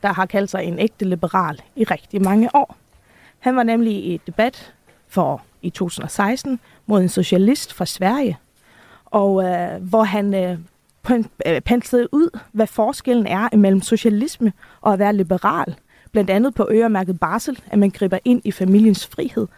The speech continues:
og det er ikke liberalt. Og, øh, for at, øh,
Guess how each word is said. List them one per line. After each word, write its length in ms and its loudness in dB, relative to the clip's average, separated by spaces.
og 180 -2
det 120 4
er 40 2
ikke 240 2
liberalt. 720 0
Og, 360 4
øh, 60 0
for 160 0
at, 280 0
øh, 80 0